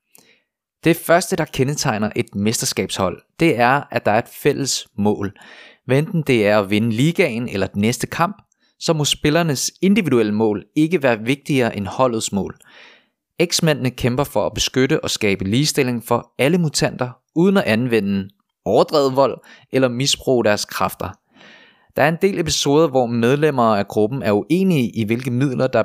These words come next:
bør tages i brug, og især Wolverine, han, øh, kommer tit i kampolage med Cyclops og andre, fordi han nok er den første, der er tilbøjelig til at anvende vold som, øh, løsning. Et andet karakteristika for mesterskabshold, det er, at der er roller,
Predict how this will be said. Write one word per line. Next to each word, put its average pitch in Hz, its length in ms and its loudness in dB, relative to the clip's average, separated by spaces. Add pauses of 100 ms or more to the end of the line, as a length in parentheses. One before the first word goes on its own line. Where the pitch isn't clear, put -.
bør 95 320 2
tages 95 280 -4
i - 40 -6
brug, - 360 0 (160)
og 113 80 2
især 120 320 2
Wolverine, 127 800 2
han, 131 280 0
øh, 110 280 4
kommer 113 320 -2
tit 143 380 -2
i 131 80 -2
kampolage 110 600 2
med 110 160 2
Cyclops 117 640 0
og - 240 0
andre, 175 280 0 (560)
fordi 143 360 -2
han 135 180 0
nok 120 260 0
er 120 80 4
den 117 240 0 (120)
første, 120 320 2
der - 160 0
er 95 200 0
tilbøjelig 104 560 0
til - 140 -2
at 92 220 0
anvende 95 520 -2
vold 110 240 2 (160)
som, 90 420 -2
øh, 101 180 -6
løsning. 95 600 -2 (1000)
Et 170 220 0
andet 185 280 4
karakteristika 113 800 -2
for 101 220 0
mesterskabshold, 98 840 -2
det 160 200 2
er, 120 100 4
at 127 220 -4
der 110 200 4
er 107 80 -2
roller, 113 360 2